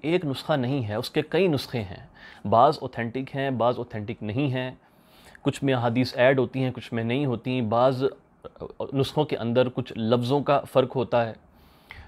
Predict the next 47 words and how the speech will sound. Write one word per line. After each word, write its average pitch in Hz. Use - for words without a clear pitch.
तो 170
फिर 180
ये 196
इमाम 151
इब्न 151
हजर 147
अस्कलानी 139
रहमतुल्लाह 135
अलैह, 131
दीगर 139
शारहीन 131
हैं, 139
वो 139
फिर 147
सारे 170
नुस्खों 170
को 190
अपने 180
सामने 156
रखते 135
हैं 147
जो 156
रवायत 147
किए 190
गए 135
हैं, 104
और 135
फिर -
एक 156
एक 160
हदीस 131
की 151
शरह 170
के 175
अंदर 156
उसको 143
फिर 135
डिस्कस 127
किया 156
जाता 127
है 123
कि 123
ये 120
जो 123
फ़लाँ 123
लफ्ज़ 147
हदीस 117